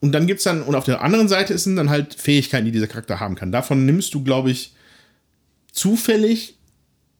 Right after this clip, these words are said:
drei Karten raus, auch von diesen acht, die es insgesamt geben kann für diesen Charakter. Und die kommen dann vor dich hin,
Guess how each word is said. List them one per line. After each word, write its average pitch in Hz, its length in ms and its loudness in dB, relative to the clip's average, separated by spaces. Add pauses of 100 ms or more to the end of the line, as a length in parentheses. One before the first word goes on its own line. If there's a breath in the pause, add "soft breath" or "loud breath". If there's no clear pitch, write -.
(120)
drei 113 380 0
Karten 123 380 -2
raus, 104 640 -6
auch - 160 -10
von 131 140 0
diesen 120 200 -2
acht, - 280 -6
die 131 80 -2
es 120 80 -4
insgesamt 113 420 -4
geben 123 240 0
kann 202 240 -4
für 165 80 -8
diesen 170 200 -2
Charakter. 190 420 -6 (500 loud breath)
Und 117 140 -2
die 151 60 0
kommen 180 260 0
dann 156 100 2
vor 139 240 2
dich 110 160 -4
hin, 214 200 2